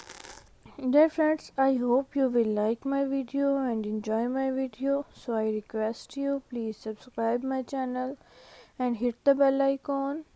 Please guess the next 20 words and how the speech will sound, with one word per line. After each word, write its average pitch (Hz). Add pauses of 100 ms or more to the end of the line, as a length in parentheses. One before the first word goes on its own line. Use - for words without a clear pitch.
(440)
Pressing 240
for 294
bell 285
icon, 277
you 247
can 254
get 262
my 240
new 247
uploading 254
video 233
notification 233
first. - (2000)
Dear 302
friends, 311
my 302
video 269
see 269
till 240
the 220